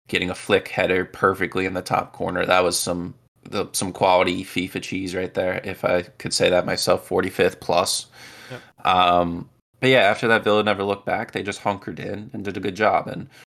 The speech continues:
Speaker 1: uh, Stevie G winning at Goodison is hilarious. He given all the crowd, uh, a nice cheeky wink, um, and a good stare down. And Luke,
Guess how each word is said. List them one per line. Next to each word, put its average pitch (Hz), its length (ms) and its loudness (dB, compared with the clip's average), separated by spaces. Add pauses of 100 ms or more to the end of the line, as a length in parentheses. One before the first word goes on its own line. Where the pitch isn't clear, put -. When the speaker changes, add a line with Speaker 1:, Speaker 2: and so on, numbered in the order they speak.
(260)
Speaker 1:
uh, - 180 -4
Stevie 117 400 0
G 101 320 -4
winning 101 280 -2
at 87 120 -4
Goodison 101 480 -2
is 90 120 -6
hilarious. 95 600 -2
He 90 80 -10
given 95 460 -6
all - 140 -2
the 98 100 -4
crowd, 92 420 2 (160)
uh, 85 240 0
a 95 100 -2
nice 98 320 -2
cheeky 95 320 -8
wink, 95 480 -4 (480)
um, 87 400 -4
and 87 100 -4
a 85 40 -4
good 87 200 0
stare 92 360 0
down. 101 280 6
And 92 280 -4
Luke, 117 240 0